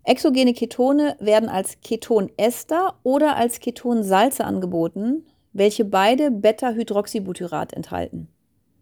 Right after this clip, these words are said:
Die Ketonester werden vor allem im Spitzensport verwendet, sind aber recht hochpreisig und schmecken stark nach Lösungsmitteln.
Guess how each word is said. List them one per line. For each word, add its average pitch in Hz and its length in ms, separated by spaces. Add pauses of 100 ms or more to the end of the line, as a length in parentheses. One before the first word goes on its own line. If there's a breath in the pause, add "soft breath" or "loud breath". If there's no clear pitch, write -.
(1300)
Die 220 80
Ketonester 226 800
werden 214 200
vor - 140
allem 214 200
im 190 80
Spitzensport - 680
verwendet, 185 640 (220)
sind 226 380
aber 202 340
recht 240 280
hochpreisig 226 580
und 196 140
schmecken 233 420
stark - 440
nach 254 260
Lösungsmitteln. 196 640